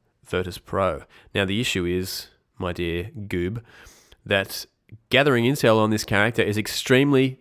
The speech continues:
difficult. Bialy's like the Where's Wally of Counter-Strike. And I think I'm gonna have to reach out to Virtus Pro at this point. Although, there was a juicy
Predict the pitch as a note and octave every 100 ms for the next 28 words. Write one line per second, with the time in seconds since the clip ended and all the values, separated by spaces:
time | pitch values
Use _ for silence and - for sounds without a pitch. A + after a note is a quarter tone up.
0 | - C#3 D#3 B2+ F#2+ - - _ _ _
1 | _ _ A2 A2+ C3+ C3+ A2+ G#2+ G#2 G2+
2 | A2+ A#2 B2 G#2+ G2+ A#2+ F#2 A#2+ - -
3 | _ _ - F#2+ F#2+ F2+ - - C3+ C3+
4 | - - D#2+ - - _ _ _ - -
5 | - - - _ F#2 G2+ C3 B2+ A#2+ A2
6 | G#2+ F#2+ G#2 G#2 F#2+ F#2 G2 F#2+ F#2 G#2
7 | G#2+ F#2+ - G2+ F2 - - - _ _
8 | - B2 B2 B2 A#2+ A#2 C3+ D#3 A#2+ -
9 | - - _ _ _ _ _ _ _ -
10 | G2+ G#2 G2 F#2+ F#2+ A2 C3 - F3+ E3
11 | D#3+